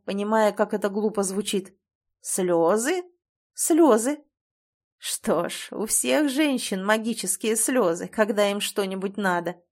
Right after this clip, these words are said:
резюмировал он, а потом резко убрал улыбку с лица. "Выйдите, мисс, из кабинета и закройте за собой дверь, пока вас не сочли сумасшедшей". "Послушайте",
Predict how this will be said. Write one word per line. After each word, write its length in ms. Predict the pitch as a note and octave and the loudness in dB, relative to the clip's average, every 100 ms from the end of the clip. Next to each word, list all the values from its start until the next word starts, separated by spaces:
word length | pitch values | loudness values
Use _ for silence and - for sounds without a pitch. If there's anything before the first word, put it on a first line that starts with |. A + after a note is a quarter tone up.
| _ - | _ -6
резюмировал 720 | F#3+ F#3+ G#3 G3+ F#3 F#3+ F#3+ | -4 -2 -2 -2 0 0 0
он, 260 | F#3+ F3+ _ _ _ _ | -2 -4 _ _ _ _
а 120 | G#3 | -4
потом 360 | G#3 B3 F#4+ E4+ | 0 0 2 2
резко 340 | C#4 D4+ - | 2 2 4
убрал 400 | C4 G#3+ G3+ A3 | 4 6 6 6
улыбку 400 | A#3 F#3+ F3+ - | 2 0 -4 -6
с 120 | - | -6
лица. 380 | F#3 F3+ - E3 - _ _ _ _ _ _ - | -4 -4 -6 -8 -14 _ _ _ _ _ _ -6
"Выйдите, 580 | F#3 C4+ C#4+ E3 E3 | -2 0 0 -2 -2
мисс, 260 | F3+ F3+ E3+ | -4 -2 -2
из 120 | F#3+ | -2
кабинета 600 | - G3 A3+ E4 D#4 - - _ _ | -2 -2 0 0 0 -4 -10 _ _
и 120 | - | -6
закройте 560 | F3+ G#3 G#3 B3+ E4 C#4+ | 2 4 4 2 2 2
за 100 | C4+ | 2
собой 340 | C4 C4 D4 | 4 4 4
дверь, 460 | A#3+ G3 F#3 F#3 _ - | 2 0 -2 -2 _ -8
пока 260 | F#3 G3+ | 0 2
вас 200 | G3+ G3 | 4 2
не 100 | G#3 | 0
сочли 380 | G3 G#3 - G#3 | -2 -2 -2 -4
сумасшедшей". 840 | - G3+ G3 - G3 - F3 - _ _ _ _ _ _ _ - | -4 -2 -2 -2 -4 -4 -6 -8 _ _ _ _ _ _ _ 0
"Послушайте", 680 | A#3 A#3 D4 D4 F#3+ F#3 | 2 4 2 2 0 -4